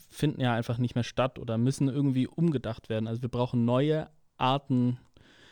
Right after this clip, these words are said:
der Kunst, neue Arten auch der Vermittlung von Musik oder so Partizipation an Konzerten. Ähm,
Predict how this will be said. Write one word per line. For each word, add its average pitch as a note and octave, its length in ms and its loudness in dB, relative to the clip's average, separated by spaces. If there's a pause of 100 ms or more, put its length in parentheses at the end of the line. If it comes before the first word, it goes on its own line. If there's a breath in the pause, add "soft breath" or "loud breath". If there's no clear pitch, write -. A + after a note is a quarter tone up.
(140 soft breath)
der B2 100 0
Kunst, F#3 520 0
neue B2+ 260 2
Arten A#2+ 520 0
auch B2 220 -4
der A#2 260 2 (300)
Vermittlung C3 560 0
von A#2+ 240 -2
Musik B2 460 -2
oder A#2+ 260 -4
so A#2+ 80 -2
Partizipation C3 1080 -2
an - 440 -8
Konzerten. D#3 760 -2 (880)
Ähm, B2+ 360 2